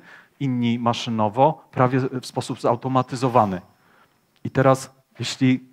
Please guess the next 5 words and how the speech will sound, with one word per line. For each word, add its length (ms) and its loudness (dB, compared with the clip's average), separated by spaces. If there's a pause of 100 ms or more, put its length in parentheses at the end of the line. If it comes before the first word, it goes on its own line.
(140)
produkuje 500 -2
dany 220 0
producent 680 -8 (1300)
świetne 440 -8
wino 380 -4